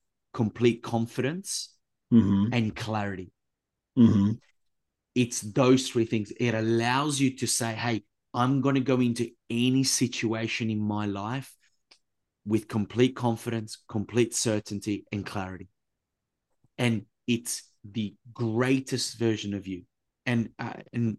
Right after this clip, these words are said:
Speaker 1: I often do this with clients, and, and I'm happy to do it here for, for you and, and your listeners. Some, some people might say, "Sherman, I, I don't know what my king energy looks like. I don't know what my king self looks like." Okay?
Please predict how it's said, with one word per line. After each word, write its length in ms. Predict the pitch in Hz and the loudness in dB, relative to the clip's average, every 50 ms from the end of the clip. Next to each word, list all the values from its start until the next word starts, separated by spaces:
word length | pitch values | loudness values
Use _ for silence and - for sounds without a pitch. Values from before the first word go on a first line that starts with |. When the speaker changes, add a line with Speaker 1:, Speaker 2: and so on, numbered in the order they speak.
| _ | _
Speaker 1:
I 140 | - 135 135 | -4 -2 0
often 320 | 143 143 - - 139 135 120 | 0 0 0 -2 -2 -2 0
do 120 | 123 120 | 0 0
this 240 | 101 117 117 113 - | 2 0 0 0 0
with 220 | 110 107 - _ | -4 -6 -6 _
clients, 400 | - 117 117 117 110 104 98 - | -6 -4 -2 -2 -2 -2 -4 -4
and, 180 | 110 104 104 - - | -2 -2 -4 -4 -4
and 260 | 113 107 107 98 98 - | -4 -4 -4 -4 -6 -6
I'm 100 | - 110 | -4 -2
happy 240 | 110 123 123 131 127 | -2 0 0 -2 -4
to 120 | - 117 | -4 -2
do 180 | 104 113 110 101 | 2 2 2 2
it 60 | 104 | 2
here 260 | - - 117 110 104 | -2 0 0 0 0
for, 220 | 101 - - 104 - - - | 0 -4 -8 -8 -8 -8 -6
for 100 | - 107 | -4 -4
you 300 | 98 101 107 107 107 104 | 0 2 2 2 2 2
and, 160 | 101 98 - - - - - - _ - | -2 -4 -8 -10 -18 -18 -18 -18 _ -6
and 140 | 117 104 | -2 -2
your 100 | 107 98 | 0 0
listeners. 540 | 101 107 104 - - 98 95 95 - - - _ _ _ _ _ _ _ _ _ _ _ _ _ _ _ _ _ _ _ _ _ _ _ _ _ _ _ _ _ | 0 -2 -4 -4 -6 -6 -8 -8 -12 -16 -20 _ _ _ _ _ _ _ _ _ _ _ _ _ _ _ _ _ _ _ _ _ _ _ _ _ _ _ _ _
Some, 240 | - - 170 151 - - | -6 0 0 0 0 2
some 220 | - - 160 160 | 2 4 4 4
people 260 | 170 175 160 143 160 143 | 6 4 4 4 2 2
might 280 | 143 135 127 - - | 2 0 0 -2 -4
say, 220 | - 127 117 117 113 | -2 0 2 2 0
"Sherman, 560 | - - 117 110 107 107 110 107 110 113 _ _ _ _ _ - | 2 0 0 0 2 -2 -4 -4 -8 -10 _ _ _ _ _ -6
I, 160 | 127 123 120 - - | -4 -4 -4 -6 -8
I 140 | - 120 127 | -8 -6 -4
don't 240 | 135 143 147 139 131 | -2 -2 -2 -2 0
know 240 | 127 131 151 156 139 | 0 0 2 2 2
what 240 | 120 113 107 - | 2 2 0 -2
my 220 | - 113 107 104 - _ _ _ _ _ _ _ - | -6 -8 -8 -10 -10 _ _ _ _ _ _ _ -8
king 240 | - 110 98 101 101 | -6 -4 -4 -4 -4
energy 340 | 98 98 92 - - 95 | -6 -6 -8 -8 -6 -8
looks 260 | 90 90 85 - - - | -8 -8 -10 -14 -14 -16
like. 220 | 98 92 95 - | -14 -14 -6 -2
I 60 | 117 | 0
don't 100 | 135 151 | 0 0
know 160 | 147 139 147 | 2 2 2
what 220 | 139 131 127 - - | 2 2 2 0 -2
my 160 | 117 113 104 _ | -4 -4 -4 _
king 300 | - - - 113 110 101 | -12 -8 -6 -4 -4 -4
self 600 | - - - - - - 107 104 107 - - - | -4 -2 -2 -2 -2 -2 -2 -4 -4 -8 -8 -8
looks 340 | 98 98 98 92 - - - | -6 -4 -4 -4 -6 -10 -12
like." 280 | 87 87 - - _ _ _ _ _ _ _ _ _ _ _ - 117 | -12 -14 -16 -16 _ _ _ _ _ _ _ _ _ _ _ -16 -14
Okay? 260 | - - 101 101 107 | -8 -6 -4 -4 -6